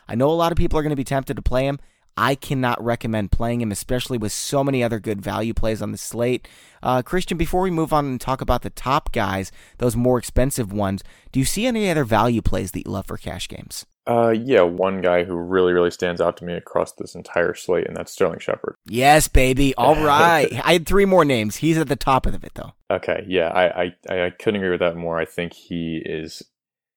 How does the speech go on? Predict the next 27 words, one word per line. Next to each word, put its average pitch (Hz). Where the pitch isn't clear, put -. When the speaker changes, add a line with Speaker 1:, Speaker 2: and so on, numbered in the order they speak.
Speaker 2:
uh, 95
when 90
you 87
look 107
at 131
what 110
happened 95
last 82
week 80
against 82
the -
Saints, -
you 87
had, 82
he's 101
gonna 110
get 82
the, 85
what 92
I'm 87
calling 87
the 85
opposite 87
of 85
Marshawn 87
Lattimore 80
coverage. -